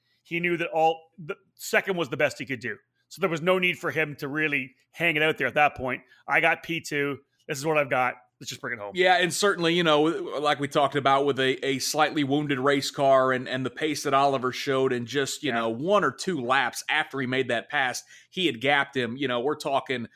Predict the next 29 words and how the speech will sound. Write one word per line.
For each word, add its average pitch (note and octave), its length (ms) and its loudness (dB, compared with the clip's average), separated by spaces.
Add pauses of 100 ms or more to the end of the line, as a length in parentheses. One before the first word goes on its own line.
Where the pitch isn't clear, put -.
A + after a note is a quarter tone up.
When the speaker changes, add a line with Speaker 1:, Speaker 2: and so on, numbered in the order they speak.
(240)
Speaker 2:
five, C#3+ 260 2
six - 240 -4
car D3+ 260 2
lengths B2+ 300 -4
per D#3+ 260 -2
lap. A#2+ 400 0
So - 180 -2
Rinus D3+ 420 -2
did D#3 120 -4
a C#3 60 -4
smart C#3+ 400 -4
thing C3 240 -2
and, C3 140 -6
and, E3 120 -6
yeah, D3+ 160 0
settled E3 420 0
into D#3 220 0
a B2+ 40 -2
pace C#3+ 380 -6
and A#2+ 140 -10
kind D3 160 -2
of B2+ 120 -4 (320)
cruised D3+ 340 -2
for C#3+ 100 -6
those C3+ 200 -2
last C#3+ 300 0
twenty-three D3 480 -4
laps. C3+ 380 0
It's, - 180 -10